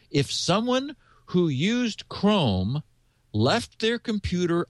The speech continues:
unattended with the screen active.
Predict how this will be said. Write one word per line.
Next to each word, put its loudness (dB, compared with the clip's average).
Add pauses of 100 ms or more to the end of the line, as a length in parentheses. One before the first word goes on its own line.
unattended 0 (420)
with 2
the 0
screen 0 (160)
active. -6